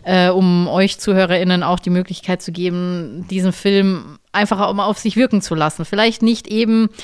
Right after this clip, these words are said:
mit der Erwartung, die der Trailer suggeriert, oder nicht mit der Erwartung, dass man da jetzt eine lustige Story, wie zum Beispiel bei der Gründung von Facebook et cetera,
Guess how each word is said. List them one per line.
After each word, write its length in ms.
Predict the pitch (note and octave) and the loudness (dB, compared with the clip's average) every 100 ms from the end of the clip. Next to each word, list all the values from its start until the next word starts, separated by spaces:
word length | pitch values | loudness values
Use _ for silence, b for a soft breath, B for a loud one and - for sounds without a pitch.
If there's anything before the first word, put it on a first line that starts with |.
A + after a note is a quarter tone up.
| B - | B 0
mit 280 | G3+ - G3 | 0 2 0
der 140 | F#3+ | 2
Erwartung, 720 | F#3 F3+ G3+ A3+ A3 A3 G#3+ | 4 4 4 2 2 4 2
die 140 | F#3+ F#3 | 2 0
der 120 | F#3+ | 0
Trailer 380 | - G3 G#3+ G#3+ | 0 0 2 0
suggeriert, 500 | G#3 G3 F#3 G3 G3 | 0 0 2 2 0
oder 180 | F#3+ F#3+ | 0 0
nicht 220 | G3+ - | 0 -2
mit 160 | F#3+ | -2
der 80 | F#3 | 0
Erwartung, 580 | F3 E3+ F3+ G#3+ G#3 G3+ | 0 2 2 2 0 0
dass 160 | F#3 - | 0 -2
man 140 | F3+ | -2
da 140 | F3 F3+ | 0 -2
jetzt 180 | - | -2
eine 280 | F#3 F3+ F3 B B | -2 -2 -2 B B
lustige 440 | G3+ G#3 - F#3+ F3+ | -2 -2 -2 -2 -2
Story, 480 | - F#3 G3+ G#3+ F#3 | 0 2 4 2 0
wie 140 | G3 | -2
zum 160 | - F#3+ | 0 0
Beispiel 260 | F#3+ G3 | 0 -2
bei 320 | F#3 F#3 F3+ | -2 0 2
der 400 | F3+ F3+ F3+ E3+ | 2 0 0 -2
Gründung 460 | F#3 G3 F#3+ G3+ F#3+ | -2 -2 0 0 0
von 180 | G3 F#3 | -2 -2
Facebook 460 | G#3 G#3 - G3 F3 | 0 0 0 -4 -2
et 140 | F#3 | -6
cetera, 500 | - G3+ G3+ F#3+ F#3+ | -4 0 0 2 0